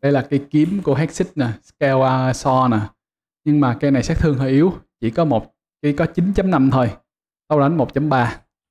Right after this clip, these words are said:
Giờ gắn lên làm đẹp. Bên đây là cái cây kiếm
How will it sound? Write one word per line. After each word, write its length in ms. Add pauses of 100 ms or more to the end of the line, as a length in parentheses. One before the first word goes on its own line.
(420)
Giờ 140 (340)
gắn 220
lên 200 (120)
làm 180
đẹp. 280 (680)
Bên 120
đây 160
là 200
cái 140
cây 340
kiếm 340